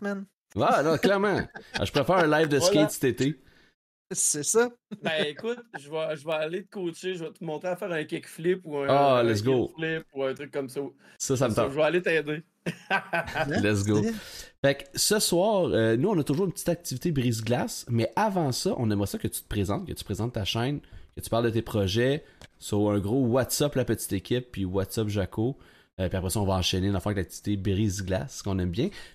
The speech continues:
Speaker 2: puis poursuivre avec, euh, le show par la suite.
Speaker 3: Ben, écoute, ben, euh, ben, merci. Euh, ben, moi, c'est Jaco de, de la petite équipe. Euh, la petite équipe, maintenant, ben, je dois l'avouer, je suis rendu solo, euh, dans l'aventure. Ça s'appelle la petite équipe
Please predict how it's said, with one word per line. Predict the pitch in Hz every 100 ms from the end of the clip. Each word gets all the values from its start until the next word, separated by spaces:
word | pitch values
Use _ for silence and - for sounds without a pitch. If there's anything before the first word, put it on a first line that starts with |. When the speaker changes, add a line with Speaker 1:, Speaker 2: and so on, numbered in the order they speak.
| -
Speaker 2:
puis | - 95
poursuivre | 90 - - 92 90
avec, | 82 82 -
euh, | 80 76 76
le | 78
show | -
par | 73 73
la |
suite. | - - - _ _ _ _ _ _
Speaker 3:
Ben, | 131
écoute, | 123 120 208 285 -
ben, | 139 139 143 143 139 143 135
euh, | 131 120
ben, | 120 113
merci. | 120 - 190 254 - - _
Euh, | 165 139
ben, | 135 151
moi, | 196
c'est | 180
Jaco | 151 147 170 180
de, | 160 143 127
de | 123
la | 135 135
petite | 131 127 -
équipe. | 139 - 165 202 - - - -
Euh, | 127 127
la | 127 131
petite | - - 151
équipe, | 147 180 185
maintenant, | 156 156 156 170
ben, | 160 139
je | 123 127
dois | 143
l'avouer, | 135 135 127 151 156 151
je |
suis | -
rendu | 139 131 123 131 - _ -
solo, | - - 139 143 151 156
euh, | 151 120
dans | 127 127
l'aventure. | 131 135 131 131 170
Ça | 170 135
s'appelle | 135 135 160
la | 165
petite | - -
équipe | 123 165